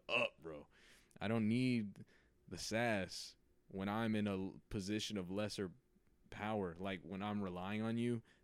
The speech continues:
that is not what I fucking want. 'Cause for the rest of the morning, I just felt like if I had a question or I wasn't sure about anything, I felt like I couldn't go to him. So I just,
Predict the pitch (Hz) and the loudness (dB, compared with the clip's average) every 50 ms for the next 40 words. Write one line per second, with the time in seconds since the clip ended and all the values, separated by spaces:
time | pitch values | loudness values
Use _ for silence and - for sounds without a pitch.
0 | - - 101 107 98 104 110 117 117 107 110 104 101 92 - - 113 - 113 95 | -4 0 0 2 2 4 4 4 4 4 4 2 2 2 2 2 2 2 2 0
1 | 90 95 107 110 104 90 - - - - _ _ - - 92 - - 107 98 98 | 2 2 2 2 2 0 -2 -6 -18 -20 _ _ -6 -6 -6 -2 0 0 2 2
2 | 98 107 113 117 - - 131 120 113 107 107 107 110 113 123 117 113 113 - - | 4 4 2 2 0 -2 -2 0 2 2 4 4 2 2 2 2 0 -2 -2 -4
3 | - 92 92 95 95 90 87 - - - 101 98 - - - - - 95 95 92 | -6 -4 -4 -4 -4 -4 -8 -10 -8 -6 -6 -6 -6 -8 -6 -2 0 2 2 2
4 | 82 60 90 95 90 90 90 90 - - 95 98 92 95 104 104 98 - - 110 | 0 -2 -2 -2 -2 -2 -2 -2 -4 -4 -4 -2 0 2 2 2 2 2 2 2
5 | 107 110 110 - 117 113 104 98 95 98 104 104 107 92 - - 110 113 113 110 | 2 2 2 0 0 0 2 2 4 4 2 2 2 0 0 2 2 4 4 4
6 | 110 113 113 117 117 113 - 123 123 127 123 - - - - - 113 - - 139 | 4 4 4 2 2 2 0 0 0 -2 -4 -6 -12 -8 -4 -4 0 2 4 4
7 | 127 135 127 123 123 117 - 139 127 127 117 123 135 139 127 110 98 87 80 - | 6 6 6 4 4 4 4 4 4 6 6 6 8 8 6 6 4 2 0 -4
8 | - - 101 98 110 110 110 98 92 | -4 -2 0 0 2 2 0 0 -2